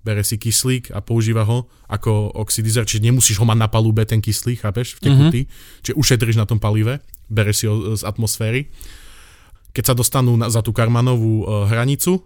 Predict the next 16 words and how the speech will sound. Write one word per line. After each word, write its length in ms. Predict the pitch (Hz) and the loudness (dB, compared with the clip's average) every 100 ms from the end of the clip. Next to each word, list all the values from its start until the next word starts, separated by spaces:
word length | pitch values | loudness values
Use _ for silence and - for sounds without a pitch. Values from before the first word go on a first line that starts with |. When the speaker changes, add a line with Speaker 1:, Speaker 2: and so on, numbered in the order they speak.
| - | -6
Speaker 1:
hej, 220 | 113 123 | -4 -2
teda 220 | 110 104 | -2 0
do 180 | 107 113 | 0 0
vesmíru, 640 | 113 113 - 127 139 185 190 | 2 2 2 2 0 -4 -4
tak 160 | 101 | -6
sa 120 | - 101 | -4 -4
to 100 | 107 | -4
nejak 220 | 95 - | -4 -6
tam 100 | 92 | -6
zaklapne, 560 | 113 - 147 - 135 120 | -6 -2 -4 -2 -2 -2
prepne 440 | 117 127 - 123 | -2 -4 -2 -2
a 80 | 107 | 0
začne 260 | 113 - | -2 -2
to 100 | 104 | -6
ťahať 280 | 107 107 107 | -2 0 0
normálne 480 | 110 107 107 104 101 | 0 0 0 0 -2